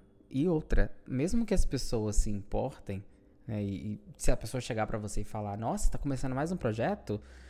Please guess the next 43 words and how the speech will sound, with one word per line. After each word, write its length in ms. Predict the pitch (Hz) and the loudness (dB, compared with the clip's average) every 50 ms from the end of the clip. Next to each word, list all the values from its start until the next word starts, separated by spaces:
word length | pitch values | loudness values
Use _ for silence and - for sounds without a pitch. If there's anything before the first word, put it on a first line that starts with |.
| - - - - | -20 -20 -20 -10
O 40 | - | -4
que 100 | - 185 | -2 0
que 60 | - | 2
essa 160 | 196 - - | 4 4 4
pessoa 180 | - 196 175 170 | 4 2 2 -2
tá 120 | - 165 | -4 -4
fazendo 320 | - 170 151 151 135 120 120 | -4 -4 -2 -2 -2 -2 -2
dando 180 | 123 120 113 | -2 -4 -4
pitaco 420 | - - 123 - - 104 104 - 113 | -4 -6 -4 -4 -4 -4 -4 -4 -6
na 120 | 104 104 | -8 -6
sua 180 | - - 110 104 | -6 -6 -6 -6
vida 240 | 98 95 92 - - | -6 -8 -10 -8 -8
também, 320 | - 101 98 95 87 82 - | -6 -6 -6 -6 -8 -8 -6
né? 280 | 104 123 135 151 151 - - - - | -4 -2 -2 -2 -4 -6 -12 -10 -6
A 120 | 127 127 | -4 -4
verdade 400 | 127 147 143 127 135 131 135 147 | -2 -2 -2 0 0 -2 -2 -2
é 40 | 143 | -4
que 140 | - - 131 | -6 -6 -4
cada 240 | - 147 139 139 127 | -2 -2 0 0 0
um 100 | 135 143 | -2 -2
tá 120 | 156 147 | -2 -2
vivendo 260 | 143 131 123 123 123 | -2 -2 -2 -2 -2
a 40 | 123 | -2
sua 160 | 120 - 123 104 | -4 -4 -4 -4
vida, 260 | 101 104 101 101 107 | -4 -4 -4 -6 -4
todo 240 | - 131 127 131 131 | -4 -4 -2 -2 -2
mundo 200 | 127 127 123 123 | -2 -2 -4 -4
tá 340 | - 120 117 113 113 110 | -4 -2 -2 -2 -2 -2
ocupado 600 | 110 110 - - - - - 113 104 113 117 127 120 | -2 -4 -6 -8 -10 -6 -4 -2 -2 -2 -2 -2 -4
o 20 | |
suficiente, 840 | - - - - 110 - - - 95 98 104 117 110 - - - 104 | -6 -6 -10 -10 -10 -10 -8 -8 -6 -6 -4 -6 -6 -8 -8 -8 -6
né? 120 | 104 101 | -6 -6
Pelo 180 | - 107 104 104 | -4 -4 -4 -4
menos 180 | 107 110 110 | -4 -4 -4
deveria 400 | 113 120 110 110 107 104 110 113 | -4 -4 -4 -4 -4 -4 -4 -4
tá 140 | - 107 107 | -4 -6 -6
ocupado 380 | 107 - - - - 104 104 - | -8 -8 -10 -8 -6 -6 -6 -6
o 20 | |
suficiente, 520 | - 107 98 - 101 101 104 101 - - - - - - - - - - | -8 -10 -10 -8 -6 -6 -6 -6 -8 -12 -16 -18 -18 -18 -18 -18 -10 -2
vivendo 520 | 123 139 139 120 117 127 135 139 139 127 | 0 0 2 2 2 2 2 2 0 -2
cem 220 | 110 - 135 131 | -2 -2 -4 -4
por 180 | 123 - 131 117 | -4 -6 -8 -8
cento 460 | - - 117 113 113 113 - - - | -6 -6 -4 -4 -4 -4 -6 -10 -14